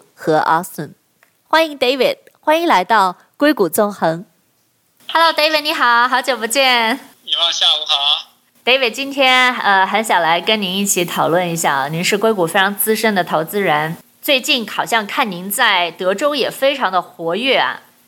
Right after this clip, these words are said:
Speaker 1: 那您是把一个总部也设到德州了，是吗？
Speaker 2: 啊，对，呃，我们基金的总部从去年十二月份已经搬到了，呃，Austin，然后呢，我们的平台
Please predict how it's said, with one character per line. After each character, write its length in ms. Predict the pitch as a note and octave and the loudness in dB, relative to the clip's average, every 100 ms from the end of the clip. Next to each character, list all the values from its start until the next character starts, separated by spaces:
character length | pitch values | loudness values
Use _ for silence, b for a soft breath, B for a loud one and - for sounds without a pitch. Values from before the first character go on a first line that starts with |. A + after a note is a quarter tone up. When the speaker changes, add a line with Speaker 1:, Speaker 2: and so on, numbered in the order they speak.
| _ | _
Speaker 1:
那 180 | B3 A#3+ | 0 0
您 220 | G3+ A3+ | 0 -4
是 720 | - D4 B3 A3+ G#3+ G#3 - - | -2 2 2 4 4 4 0 0
把 140 | E3+ | 0
一 140 | F3 B3+ | 0 0
个 120 | - | 0
总 220 | G3+ D3+ | 0 -4
部 140 | A3+ | -6
也 160 | A3+ C#3 | -4 -2
设 240 | - B3 | 0 2
到 120 | A3+ F#3+ | 2 0
德 220 | E3 D#3 | -2 -4
州 160 | B3+ | 0
了， 160 | C#4+ F3 | 2 0
是 140 | - | -2
吗？ 320 | D#3 C#3+ - - - - - | -4 -6 -6 -12 -20 -16 -8
Speaker 2:
啊， 80 | A#3+ | -6
对， 100 | - - | -6 -6
呃， 240 | - - - | -4 -2 0
我 140 | - | 0
们 420 | F#4 A3 A3+ A3+ | 2 0 -2 -2
基 160 | G#3+ A3+ | -2 -2
金 160 | - | -2
的 80 | - | -2
总 160 | - - | 0 -2
部 520 | - - C6+ - - - B B _ _ - - - | -4 -6 -4 -2 -4 -8 B B _ _ -6 -4 -4
从 180 | - - | -4 -2
去 260 | - - - | -2 0 0
年 240 | - C#3 D3+ | 2 0 2
十 220 | D3 D#3 | 0 0
二 180 | G3 F3+ | -4 -2
月 140 | E3 | -2
份 180 | - D3+ | -2 -4
已 80 | C3+ | -4
经 140 | C#3+ - | -10 -6
搬 160 | E3 D#3+ | -4 -4
到 80 | E3+ | -4
了， 520 | D#3+ C3+ B2+ A#2 B2 - _ _ - | -4 -4 -4 -8 -10 -18 _ _ -18
呃， 60 | B2 A#2 - | -16 -16 -10
Austin， 420 | - F3+ - A2+ - _ | -4 -4 -4 -8 -12 _
然 120 | C#3 C#3+ | -16 -8
后 240 | D#3+ D#3 | -4 -4
呢， 100 | D3 C#3+ C#3 | -2 -4 -4
我 60 | |
们 120 | C#3 E3+ | -16 -8
的 80 | D#3+ | -6
平 240 | - F3 | -4 -8
台 180 | E3 D3+ | -6 -6